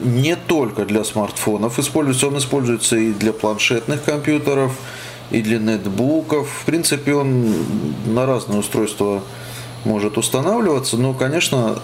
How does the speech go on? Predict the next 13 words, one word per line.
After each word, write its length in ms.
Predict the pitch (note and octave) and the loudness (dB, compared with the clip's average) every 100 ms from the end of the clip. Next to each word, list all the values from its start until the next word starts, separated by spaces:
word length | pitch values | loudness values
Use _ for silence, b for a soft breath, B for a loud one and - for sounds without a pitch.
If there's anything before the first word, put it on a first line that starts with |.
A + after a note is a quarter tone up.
| - | -4
э, 440 | G#2+ G#2 G2+ G2 | 0 0 0 0
более 380 | G2+ A#2 D3+ D#3+ | 0 0 2 2
распространен, 680 | A2+ - A#2 - A2+ C#3 A#2+ | 0 -2 -4 -2 0 0 2
наверное, 380 | G#2+ A2+ A2+ G#2+ | 2 0 0 0
он 160 | A2 - B B B B B - | -2 -6 B B B B B -4
на 180 | G#2 G#2+ | -2 0
смартфонах. 840 | B2 B2+ C3 - D3 G#2+ D#2+ D2+ - - - B B B | 0 0 -2 -2 -2 -2 -2 -8 -10 -16 -12 B B B
А 100 | - | 0
вообще 300 | G#2+ C3 - | 0 2 2
говоря, 800 | F#3 E3+ D3+ D#3 F3 E3+ E3 C#3+ - | 2 2 4 2 2 4 2 0 0
э, 540 | B2+ B2 B2 A#2+ A2+ - - - - - - - - - | 0 2 2 2 0 -4 -10 -12 -12 -12 -10 -10 -8 -4
Google 380 | A#2 D#3 D3+ D3+ | 0 2 2 2
Android, 680 | D#3+ D#3 F3+ A3 A#3 A3+ | 2 0 0 2 0 -2